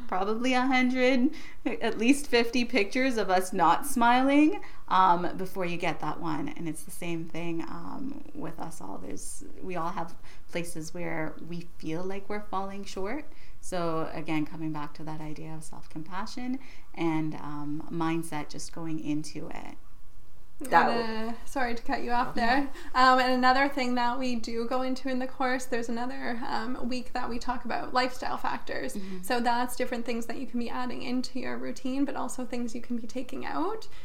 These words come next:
Speaker 3: So we do
Speaker 1: Mm-hmm.
Speaker 3: talk about the social media component in a piece of that, um, and talking about even going through your social media accounts and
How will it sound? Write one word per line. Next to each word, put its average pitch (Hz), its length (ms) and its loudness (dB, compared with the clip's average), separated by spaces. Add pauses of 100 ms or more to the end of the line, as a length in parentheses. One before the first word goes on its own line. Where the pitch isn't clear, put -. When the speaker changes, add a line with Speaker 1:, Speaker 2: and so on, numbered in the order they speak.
(120)
Speaker 3:
So 254 160 0
we 240 140 0
do 247 260 0
Speaker 1:
Mm-hmm. - 100 -2
Speaker 3:
talk 240 240 0
about 233 280 0
the 254 60 -2
social 254 340 -2
media 233 360 -2
component 277 800 0
in 262 220 -2
a 269 140 -2
piece 262 280 0
of 226 160 0
that, 302 460 0 (340)
um, 226 320 -2
and 233 220 0
talking 240 460 0
about 233 560 2 (480)
even 269 300 2
going 262 400 2
through 233 340 2
your 240 200 0
social 240 320 0
media 240 360 -2
accounts 320 720 0
and 240 460 0